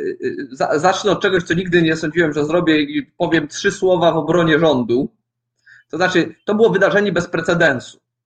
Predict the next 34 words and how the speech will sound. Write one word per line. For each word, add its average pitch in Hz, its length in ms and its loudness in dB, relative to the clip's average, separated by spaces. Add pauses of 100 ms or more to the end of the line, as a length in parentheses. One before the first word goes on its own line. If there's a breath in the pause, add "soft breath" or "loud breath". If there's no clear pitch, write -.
(120)
tak? 151 420 0
I 165 120 -12
pewnych 208 320 -2
rzeczy 185 320 2
przewidzieć 170 800 -2 (840)
było 190 300 4
trudno. 170 460 2 (760 soft breath)
Szczególnie, 247 380 -2
że 302 60 4
oni 294 80 2
są 277 100 -2
jeszcze 269 180 -2
w - 40 -16
tym 247 120 2
bardzo 240 220 0
źli, 208 280 0
to 147 80 -2
już, - 280 -4
to 180 160 0
z 180 80 -8
tym, 214 180 0
tym 233 140 0
się 185 120 2
zgadzamy, 131 460 0
prawda, 135 340 -2
w - 40 -8
zupełności. 165 500 0
Oni 311 240 2
na 208 120 2
jesień 202 540 0
w - 80 -20
pewnym 220 280 0
momencie 196 380 0
próbowali 185 600 0